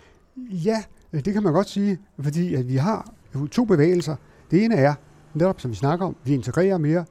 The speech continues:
vi bliver mere bevægelige. Øh, varerne, det har vi talt om, grænsehandlen, erhvervslivet, det har vi talt om, at der er der en bevægelse i gang, som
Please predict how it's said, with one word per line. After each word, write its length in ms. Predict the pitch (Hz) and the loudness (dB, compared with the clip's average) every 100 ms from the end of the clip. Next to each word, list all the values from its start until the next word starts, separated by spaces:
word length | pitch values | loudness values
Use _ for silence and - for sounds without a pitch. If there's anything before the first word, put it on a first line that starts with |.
| _ | _
vi 100 | 156 | -2
bliver 180 | 147 139 | 2 2
mere 220 | 131 160 - | 2 2 0
bevægelige. 640 | 127 123 147 165 147 113 95 - - - | 2 2 2 0 0 -2 -4 -12 -20 -6
Øh, 300 | 135 113 110 | -2 -2 2
varerne, 420 | 139 185 214 107 - _ _ | 4 4 2 -2 -8 _ _
det 240 | 190 190 - - _ _ _ - _ _ | 2 2 -2 -18 _ _ _ -20 _ _
har 180 | 135 160 | -4 -2
vi 60 | |
talt 200 | 151 143 | 0 -2
om, 100 | 120 | -4
grænsehandlen, 600 | 123 139 175 170 147 151 - _ _ _ _ _ - | -2 -2 0 -2 -4 -8 -12 _ _ _ _ _ -2
erhvervslivet, 560 | 139 196 185 170 135 135 _ _ 147 | 0 2 0 -2 -4 -8 _ _ -2
det 80 | |
har 120 | 131 143 | 0 -2
vi 80 | |
talt 260 | 123 143 131 | 0 0 0
om, 140 | 135 - | -2 -4
at 180 | 139 117 | -10 -2
der 180 | 156 143 | 0 2
er 40 | |
der 160 | 135 135 | 0 -2
en 200 | 135 117 | -2 -4
bevægelse 640 | 113 135 147 139 120 104 - _ - | -2 -2 -2 -6 -6 -8 -10 _ -6
i 120 | 120 | -4
gang, 240 | 120 143 | -2 -6
som 200 | - 120 | -4 -6